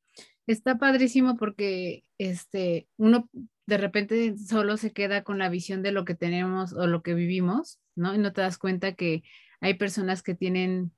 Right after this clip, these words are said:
de, eh, de verdad carencias muy grandes. O sea, por ejemplo, ellos que no tengan, no tienen ni, ni acceso, ¿no? A, a la información, a tener educación y cosas así. Es, este,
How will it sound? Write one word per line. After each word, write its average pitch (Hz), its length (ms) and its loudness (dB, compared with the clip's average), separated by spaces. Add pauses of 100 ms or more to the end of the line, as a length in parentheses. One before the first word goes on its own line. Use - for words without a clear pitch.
(360)
de, 175 200 -4
eh, 185 140 2
de 190 140 2
verdad 185 340 0
carencias 196 420 -2
muy 202 180 2
grandes. 226 360 2
O 180 40 -6
sea, 180 160 -6
por 190 120 -8
ejemplo, 196 280 -2
ellos 214 220 0
que 190 140 0
no 190 160 0
tengan, 196 540 0
no 196 140 0
tienen 202 400 2
ni, 180 480 -2
ni 175 160 2
acceso, 185 480 -6
¿no? 196 300 -2
A, 170 400 -2 (600)
a 175 840 2 (120)
la 185 120 0
información, 185 960 -2
a 180 80 -2
tener 180 260 -2
educación 180 800 -2
y 175 80 -2
cosas 180 320 -8
así. 190 420 -2 (560)
Es, 185 280 -2
este, 180 880 -2